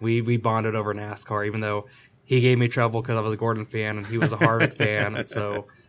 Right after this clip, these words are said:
Speaker 1: uh, but that, that's kind of the fun. If you know someone that has a, has a driver you might not like, they might not like yours, it's just kind of fun to banter back and forth, just like any other sport.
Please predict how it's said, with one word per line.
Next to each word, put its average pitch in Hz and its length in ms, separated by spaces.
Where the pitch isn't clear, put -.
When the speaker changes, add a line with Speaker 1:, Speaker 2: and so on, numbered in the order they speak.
Speaker 1:
uh, 101 340
but 113 120
that, 135 220
that's 131 120
kind 127 140
of 117 60
the 113 80
fun. 113 580
If 110 140
you 117 140
know 123 140
someone 117 320
that 110 100
has 110 240
a, 107 220
has 131 220
a 123 60
driver 117 360
you 113 260
might 120 200
not 110 180
like, 117 340
they 117 100
might 117 120
not 113 140
like 113 200
yours, 117 280
it's 117 100
just 123 120
kind 127 160
of 113 80
fun 117 240
to 107 180
banter 117 280
back 110 260
and 110 100
forth, 117 240
just 175 180
like 131 140
any 117 180
other 107 200
sport. 110 440